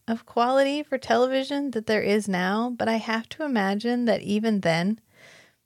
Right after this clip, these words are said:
you would have sat through this. Remember our scenario from the very beginning. You're that guy that hasn't seen any,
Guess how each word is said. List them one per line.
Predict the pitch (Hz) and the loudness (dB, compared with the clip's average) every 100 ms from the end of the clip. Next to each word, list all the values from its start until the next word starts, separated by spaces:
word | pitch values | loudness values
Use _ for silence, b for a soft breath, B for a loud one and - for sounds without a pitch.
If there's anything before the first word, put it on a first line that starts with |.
| _ - | _ 0
you | 214 240 | 4 8
would | 254 | 8
have | 226 | 6
sat | - 208 185 - | 2 4 4 4
through | 226 226 | 0 4
this. | 233 247 - - | 4 2 0 -2
Remember | 233 285 285 | 0 6 6
our | 269 214 214 202 | 8 8 8 6
scenario | 196 214 196 196 190 | 2 0 2 4 4
from | 180 196 | 2 -2
the | 180 | -2
very | 175 160 | 2 0
beginning. | 170 160 127 135 180 _ _ _ _ _ _ _ _ - | 0 -2 -2 -2 -6 _ _ _ _ _ _ _ _ 2
You're | 208 | 6
that | 214 214 208 | 8 6 6
guy | 190 185 170 185 - - | 4 4 2 0 -4 0
that | 190 | 4
hasn't | 196 190 175 | 4 2 -2
seen | 202 180 | 0 0
any, | - 202 214 220 | 0 2 2 0